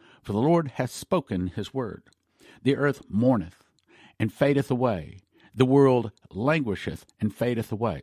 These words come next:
So all of this environmentalism where they're saying, "Oh, well, <laughs> you know, it's getting hot or it's getting cold or,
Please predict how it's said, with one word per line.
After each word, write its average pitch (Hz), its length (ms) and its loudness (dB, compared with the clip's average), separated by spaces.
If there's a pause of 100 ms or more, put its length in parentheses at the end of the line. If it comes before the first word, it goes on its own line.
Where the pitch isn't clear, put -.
So 123 360 -2
all 160 160 0
of 196 60 2
this 175 160 0
environmentalism 135 840 -2
where 127 160 0
they're 131 140 0
saying, 131 280 -4
"Oh, 139 160 0
well, 127 320 0
<laughs> - 40 -18
you 151 60 0
know, 117 120 -2
it's 117 100 -6
getting 123 220 -8
hot 127 320 -4
or 120 40 -6
it's 107 120 -8
getting 120 240 -6
cold 127 480 -2
or, 104 140 -6